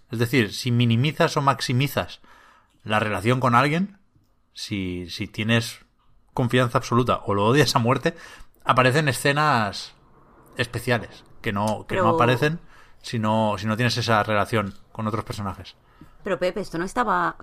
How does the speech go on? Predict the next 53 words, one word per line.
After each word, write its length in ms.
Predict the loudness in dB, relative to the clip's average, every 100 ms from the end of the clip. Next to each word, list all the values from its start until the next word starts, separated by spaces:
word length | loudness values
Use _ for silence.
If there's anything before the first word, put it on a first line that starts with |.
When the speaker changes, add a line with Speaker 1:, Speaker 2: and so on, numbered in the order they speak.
| -6
Speaker 2:
a 80 | -2
lo 80 | -2
mejor 160 | -2
lo 40 | -2
recuerdo 300 | 0 0 0
mal, 180 | -2 0
pero 120 | -2
esto 140 | -2
no 40 | -4
estaba 200 | -4 -2
en 60 |
Until 260 | -4 -4 -2
Dawn. 300 | 0 2 0
O 40 | -2
sea, 120 | -2
recuerdo 380 | 0 0 0 0
que 80 | 2
Speaker 1:
¿También? 240 | 2 0 -12 -20
Speaker 2:
si 180 | -4 2
Speaker 1:
Puede 100 | 2
ser. 80 | 2
Speaker 2:
confiaba 480 | 0 2 4 4 4
en 120 | 0
ti, 220 | 0 -2
o 20 | -4
sea, 140 | -8
m-, 140 | -8 -10
m-, 160 | -10 -12 -10
recuerdo 380 | -6 -2 2 2
eso, 180 | 0 0
que, 280 | 2 0 2
que 300 | 4 4 2
yo 80 | 0
también 240 | 0 0
me 80 | -2
esperaba 720 | 0 4 6 6 4 0 -4 -10 -20 -12
el 200 | -2 -2
giro 340 | -2 -2 0 2
que 160 | 0
comentas. 640 | 0 2 2 4 2 0 -10 -20 -20 -20 -20 -12 2
Y 120 | 4
como 200 | 6 6
me 120 | 6
lo 60 | 6
esperaba, 460 | 4 2 4 2 0
intenté 420 | -2 -2 -2 0
que 120 | 2
un, 200 | 0 -2 -2
la 120 | -4
pro-, 120 | -4
el 120 | -6
personaje 360 | -6 -6 -6 -4
protagonista, 640 | -2 2 2 2 0 -2